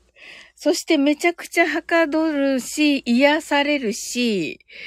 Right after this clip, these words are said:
最高ですよね。あの、めちゃくちゃはかどるの、はかどる。そして癒される。っていう。<laughs> そして、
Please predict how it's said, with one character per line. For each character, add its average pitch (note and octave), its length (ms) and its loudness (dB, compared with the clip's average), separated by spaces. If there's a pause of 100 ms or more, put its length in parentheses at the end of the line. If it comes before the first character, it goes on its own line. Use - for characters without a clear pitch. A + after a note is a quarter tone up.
(520)
最 D#4 380 2
高 D#4 260 0
で D#4 120 2
す - 140 -6
よ E3+ 120 0
ね。 D#3 400 -6 (800)
あ G3+ 120 0
の、 F#3 120 0
め A#3 160 6
ち F#4 140 0
ゃ F#4+ 60 2
く - 140 -12
ち - 240 -4
ゃ E4 220 2
は C#4+ 220 -4
か G#4+ 200 2
ど G#4 200 2
る F#4 200 0
の、 C#4 300 0
は D#4+ 140 -6
か F#4+ 220 2
ど F4 200 -2
る。 B3+ 500 -2 (380)
そ - 180 0
し - 140 -4
て F4+ 360 2
癒 B3+ 300 4
さ C4+ 160 0
れ B3+ 180 2
る。 D3+ 460 -8 (420)
っ - 40 -12 (120)
て F#4 80 4
い - 40 2
う。 - 20 0 (2750)
<laughs> - 140 -12
そ E4+ 160 -4
し - 180 -8
て、 F#4+ 440 2